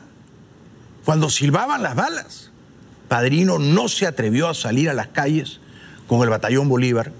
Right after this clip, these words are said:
como le había prometido a Chávez, ¿no? O sea, el martes no fue la primera vez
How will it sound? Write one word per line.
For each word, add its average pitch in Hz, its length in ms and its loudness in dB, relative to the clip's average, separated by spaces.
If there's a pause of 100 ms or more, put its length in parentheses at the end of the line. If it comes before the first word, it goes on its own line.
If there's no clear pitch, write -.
como 139 180 4
le 120 60 2
había 143 200 2
prometido 131 360 0
a 139 60 -2
Chávez, 107 480 -6
¿no? 107 140 -6 (600)
O 131 140 2
sea, 131 440 -2
el 147 120 2
martes 185 300 2
no 170 100 2
fue 185 140 2
la 175 100 0
primera 156 320 0
vez 151 340 -4